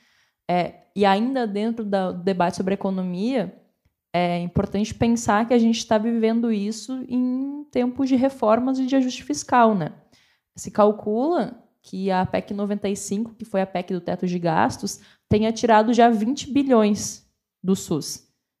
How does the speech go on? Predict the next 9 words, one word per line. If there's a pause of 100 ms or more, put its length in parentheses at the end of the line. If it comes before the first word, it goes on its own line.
(960)
A
nossa
capacidade
de
resposta
tá
sendo
muito
contingenciada